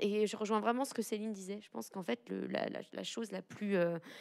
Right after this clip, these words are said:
enfin, moi, en tout cas, la manière dont je, je conçois notre travail, c'est d'essayer d'alterner, en fait, à la fois le travail collectif, le travail seul, euh, parce qu'il y, y a des moments où le collectif devient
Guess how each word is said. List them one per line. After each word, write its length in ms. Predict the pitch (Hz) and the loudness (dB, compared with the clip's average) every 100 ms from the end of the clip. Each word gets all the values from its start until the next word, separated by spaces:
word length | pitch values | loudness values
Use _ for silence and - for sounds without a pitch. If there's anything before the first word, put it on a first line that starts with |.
| - - - - - - | -16 -16 -16 -18 -12 -10
enfin, 320 | 170 170 165 | -4 2 2
moi, 280 | 175 208 247 | 4 6 6
en 80 | |
tout 160 | 196 185 | 4 -2
cas, 160 | 226 220 | 2 4
la 100 | 185 | 4
manière 440 | 190 208 220 208 | 4 4 2 2
dont 200 | 185 185 | 0 -2
je, 240 | 165 170 | -2 -4
je 140 | 170 175 | -4 -6
conçois 600 | - 214 202 - 214 214 | -2 -2 -2 2 6 6
notre 200 | 196 170 - | 4 -2 -6
travail, 300 | - 185 247 | 0 4 4
c'est 180 | - 175 | 2 -6
d'essayer 300 | 202 - 214 | -4 -2 0
d'alterner, 680 | 196 190 - 190 214 269 262 | 0 0 -2 -2 -2 -6 -8
en 60 | 165 | -10
fait, 400 | 196 185 - - - | -10 -10 -12 -18 -14
à 60 | |
la 80 | - | -14
fois 240 | - 104 | -6 -4
le 80 | 98 | -4
travail 220 | - - | -6 -8
collectif, 800 | 190 185 185 - - 196 214 208 | -6 -6 -6 -6 -6 -6 -6 -6
le 60 | 190 | -8
travail 320 | - 185 185 | -8 -10 -8
seul, 280 | 175 - 190 | -8 -8 -8
euh, 460 | 202 208 214 202 180 - - - _ | -8 -8 -8 -10 -12 -16 -20 -20 _
parce 200 | 180 185 | -10 -8
qu'il 160 | - 202 180 127 110 | -10 -12 -12 -18 -16
y, 220 | 113 113 | -14 -12
y 60 | 123 | -10
a 40 | |
des 120 | 185 196 | -8 -6
moments 240 | 202 208 | -4 -2
où 40 | |
le 60 | 190 | -4
collectif 500 | - 185 180 - 180 | -6 -8 -6 -12 -10
devient 340 | 185 170 180 | -12 -10 -10